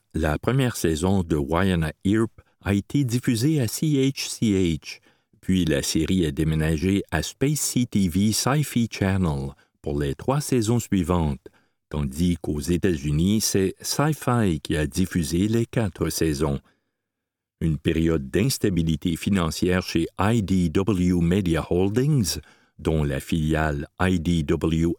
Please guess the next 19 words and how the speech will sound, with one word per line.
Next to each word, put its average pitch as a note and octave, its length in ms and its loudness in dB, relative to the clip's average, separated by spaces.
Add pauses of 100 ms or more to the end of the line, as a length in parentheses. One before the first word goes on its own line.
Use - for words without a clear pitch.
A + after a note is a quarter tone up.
Entertainment G#2+ 1000 0 (340)
produit B2 400 0
la D#2 160 2
série E2 540 0
avec F#2 320 0
Seven C3+ 400 0
twenty-four G2+ 720 0
Films, D#2 640 -2 (400)
a D2+ 320 -6
entraîné E2+ 540 0
une F2 240 2
interruption G2+ 760 0
de D#2 220 0
deux G#2 340 0
ans F2+ 300 2
après C#3 280 0
la C3+ 160 2
troisième F#2 460 2
saison. D2 500 -2